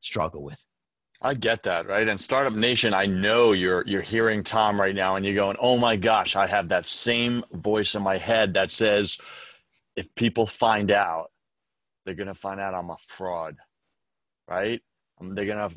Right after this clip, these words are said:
Speaker 2: they're gonna think I'm a fraud because I am a fraud. Like, I, I'm, I don't even know what I'm doing half the time. It's like, I don't deserve success, but yet I'm still striving for it." And it,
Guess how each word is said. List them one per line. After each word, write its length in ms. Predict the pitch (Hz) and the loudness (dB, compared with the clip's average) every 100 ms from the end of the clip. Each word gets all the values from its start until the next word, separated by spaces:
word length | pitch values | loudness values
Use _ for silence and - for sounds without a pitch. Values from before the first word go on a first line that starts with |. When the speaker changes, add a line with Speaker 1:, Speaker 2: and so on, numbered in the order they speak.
| 87 | -8
Speaker 2:
they're 120 | 110 | -6
gonna 160 | 110 101 | -6 -8
think 300 | - 131 123 | -6 -4 -2
I'm 160 | 120 | -2
a 80 | 110 | -2
fraud 400 | - - 123 120 | -4 0 2 2
because 260 | 101 113 101 | -2 -6 -2
I 120 | 101 | 0
am 260 | 127 160 | 2 0
a 60 | 143 | 0
fraud. 560 | - 117 107 95 87 85 | -2 0 2 4 2 0
Like, 280 | 98 - - | -2 -4 -10
I, 220 | 95 117 | 0 2
I'm, 380 | 135 113 117 135 | 4 2 0 0
I 160 | 127 131 | 0 2
don't 100 | 151 | 2
even 140 | 139 | 0
know 80 | 143 | 0
what 100 | 147 | 2
I'm 200 | 147 147 | 2 2
doing 260 | 175 190 170 | 2 2 2
half 220 | 151 127 | 2 0
the 100 | 127 | -2
time. 480 | 117 117 110 98 95 | 0 0 0 -2 -6
It's 200 | 95 - | -6 -2
like, 340 | 107 101 90 - - | 0 0 -6 -20 -6
I 120 | - | -2
don't 140 | 135 139 | 0 0
deserve 440 | 135 117 147 180 | -2 2 2 4
success, 520 | - 117 - 120 104 | 2 0 2 2 2
but 180 | - 117 | 0 -2
yet 160 | 135 135 | 0 0
I'm 100 | 123 | 0
still 240 | - 143 | 2 2
striving 500 | 123 - 175 165 135 | 2 2 2 2 -2
for 220 | - 107 | -4 -2
it." 160 | 95 92 | -2 -2
And 180 | 98 | -4
it, 80 | 107 | -6